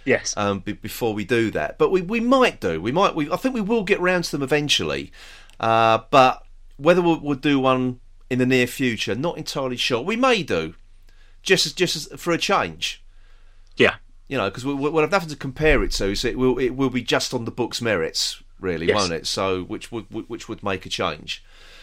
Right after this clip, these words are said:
Speaker 2: So, um, but we, we, yeah, we, we, it's certainly on the cards. Put it that way. It is certainly on the cards.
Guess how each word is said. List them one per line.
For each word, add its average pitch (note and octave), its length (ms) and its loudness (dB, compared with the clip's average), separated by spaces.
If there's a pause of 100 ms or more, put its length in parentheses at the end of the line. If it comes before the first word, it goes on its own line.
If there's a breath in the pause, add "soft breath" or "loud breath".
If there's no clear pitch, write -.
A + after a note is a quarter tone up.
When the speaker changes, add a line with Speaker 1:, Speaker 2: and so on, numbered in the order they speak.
(260 soft breath)
Speaker 2:
So, B2 540 0
um, B2+ 360 -2
but E3+ 140 4
we, G#3 100 -2
we, - 180 -12
yeah, E3+ 180 4
we, E3+ 220 0
we, F#3+ 160 -8
it's G3 200 -2
certainly G3+ 360 2
on F3 180 -2
the D#3 80 -6
cards. F2+ 460 -6
Put A#2+ 180 -8
it G#2+ 100 -4
that E2+ 180 -8
way. C2 240 -10 (1120)
It - 120 -14
is G2 100 -10
certainly G2+ 360 -6
on F#2 120 -8
the E2+ 60 -14
cards. - 500 -14